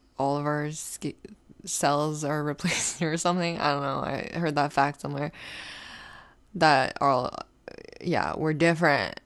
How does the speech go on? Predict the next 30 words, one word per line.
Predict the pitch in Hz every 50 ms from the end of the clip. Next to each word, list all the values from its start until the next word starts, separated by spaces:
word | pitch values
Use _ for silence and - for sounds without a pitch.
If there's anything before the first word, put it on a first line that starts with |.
| _ _ -
So | - - 170 131 117 107 98 87
the | - - 147
part | 156 165 170 143 156 175
of | 165 165
me | 170 170 165 165 170 170 170 170
that | 165 147 143 - 80 - - -
ate | 139 143 143 139
that | - 135 143 139 - -
toilet | - - 156 139 147 160 160 160
blueberry | 160 170 170 165 156 160 160 156 160 156 - -
is | - 160 156
gone. | - - 160 120 - - - - - 226 - _ _ _ _ _ _ _ _ _ _
So | - - - 143 131 135
don't | 151 - 165 175 175
think | 180 180 180
of | 196 185 175
me | 170 170 160 151
as | - 147 156 156 143
that | 147 160 147 135 - - - -
person. | - 151 131 147 - - - - - 160
Think | - 175 160 160
of | 175 160
me | 156 165 160 156 151
as | - - - 151 147
someone | 151 - 165 147 151 151 151 147 143 151 156
who | 147 165 147 143 139
sneezes | - - 143 147 147 147 143 151 139 143
on | 147 117 120
my | 120 107
dog, | - - 110 110 98 - - - -